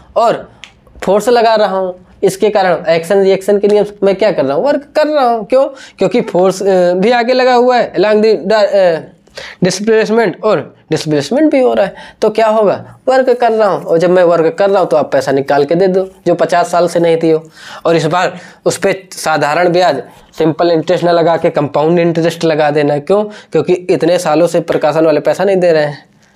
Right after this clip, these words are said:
<laughs> ठीक है, तो ये कुली है, कुली को अगली बार समझाना है, आप लोग समझाइएगा। तो यहाँ तक कि किसी को कोई दिक्कत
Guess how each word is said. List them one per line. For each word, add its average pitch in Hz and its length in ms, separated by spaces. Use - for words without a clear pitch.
<laughs> - 40
ठीक 196 220
है, 185 320
तो 175 60
ये 160 540
कुली 180 220
है, 190 140
कुली 156 260
को 175 80
अगली 160 300
बार 160 120
समझाना 139 440
है, 196 100
आप 143 120
लोग 147 120
समझाइएगा। 151 600
तो 226 60
यहाँ 214 260
तक 208 140
कि 233 120
किसी 220 280
को 214 120
कोई 208 200
दिक्कत 269 760